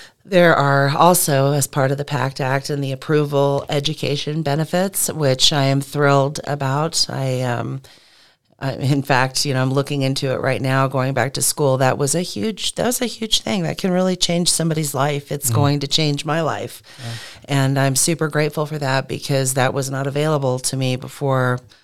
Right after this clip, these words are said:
Speaker 1: before this, before
Speaker 2: Yeah.
Speaker 1: this approval. So I would encourage everyone who has been denied, who feels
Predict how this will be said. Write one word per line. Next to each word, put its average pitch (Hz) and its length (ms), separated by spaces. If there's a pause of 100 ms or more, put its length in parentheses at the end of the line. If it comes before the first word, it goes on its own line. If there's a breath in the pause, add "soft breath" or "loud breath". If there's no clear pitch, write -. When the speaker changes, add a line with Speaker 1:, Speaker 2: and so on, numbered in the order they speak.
(260 soft breath)
Speaker 1:
before 131 320
this, 123 640
before 135 260
Speaker 2:
Yeah. 135 60
Speaker 1:
this 127 320
approval. 127 640 (480 loud breath)
So 135 640
I 180 200
would 240 200
encourage 135 1000 (240)
everyone 139 800 (160)
who 131 340
has 131 420
been 143 300
denied, 135 500
who 135 160
feels 135 640